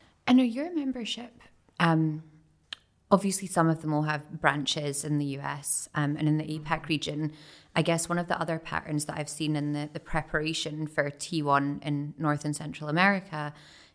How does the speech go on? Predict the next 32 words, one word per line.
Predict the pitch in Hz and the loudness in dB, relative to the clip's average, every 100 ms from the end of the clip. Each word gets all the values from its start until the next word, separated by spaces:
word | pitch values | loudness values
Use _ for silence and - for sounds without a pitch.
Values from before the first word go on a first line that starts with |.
| - | -2
is | 151 - | -2 0
that | 151 147 - _ _ _ _ _ _ _ _ _ _ - - - | -4 -6 -8 _ _ _ _ _ _ _ _ _ _ -18 -18 -2
the | 160 | 2
North | 151 147 156 | 4 4 4
Americans | 170 202 190 147 139 | 4 4 2 -2 0
are | |
obviously | 135 - 147 151 | -4 -4 -8 -6
all | 143 143 | -4 -2
over | 143 147 147 | -2 -4 -2
it. | 147 147 - | -2 -4 -4
The | |
Europeans | 147 147 147 151 160 151 151 143 | -2 2 2 0 -2 0 2 0
are | 139 | -2
kind | 151 | -4
of | 143 | -6
chasing | - 170 160 160 156 | -4 -6 -4 -2 -2
them. | 139 135 135 135 - - - - | -2 -2 -6 -10 -20 -20 -20 0
But | 165 151 147 | 2 2 0
we're | 156 170 | 4 4
still | 180 - 190 185 | 6 4 2 2
speaking | - 170 170 | -2 -4 0
to | 160 - | 0 2
organisations | 147 147 147 143 147 - 143 139 143 - | 0 2 0 0 -2 -2 0 0 -2 -2
out | 147 143 | -2 0
in | 147 151 147 - | 0 0 -2 -4
Asia | 160 156 143 135 139 143 | -2 2 4 4 0 -2
who | 151 139 139 - _ - 135 | 0 0 -2 -10 _ -16 -6
really | 165 190 185 | 0 2 2
don't | 165 151 | 2 -2
seem | - 151 143 | -2 -2 -2
particularly | 147 151 - 160 139 135 131 | -4 -8 -6 -6 -4 -4 -4
engaged. | 131 131 156 120 - - | -2 0 0 -2 -4 -8